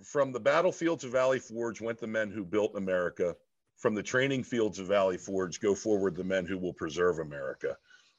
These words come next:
Um, guys, you know, I was, I wasn't a bad kid, but I was a very undisciplined kid. And, uh, that really helped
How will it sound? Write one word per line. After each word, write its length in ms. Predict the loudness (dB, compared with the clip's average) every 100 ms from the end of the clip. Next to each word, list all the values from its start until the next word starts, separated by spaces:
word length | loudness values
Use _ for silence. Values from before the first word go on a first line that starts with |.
| _ 6
Um, 560 | 10 12 12 10 6 -2 _ _ _ _ -18 2
guys, 300 | 8 8 8
you 80 | 8
know, 100 | 8
I 180 | 10 8
was, 380 | 6 2 -2 -12 -20 _ _ _ _ _ _ _ _ -6 -4 -4 -6 -14 -20 6
I 120 | 12
wasn't 320 | 12 12 8
a 20 |
bad 420 | 4 6 6 6
kid, 260 | 4 2 4
but 100 | 2
I 60 | 0
was 120 | -2
a 80 | -2
very 280 | 0 0 0
undisciplined 840 | -2 -2 -4 -4 -4 -8 -10 -12 -14
kid. 200 | -12 -12 -12 -20 -20 _ _ _ _ _
And, 320 | 0 0 0
uh, 340 | 0 0 0 -4 0
that 200 | 2 4 0
really 540 | -8 -2 0 2 0
helped 560 | 0 0 0 -4 -20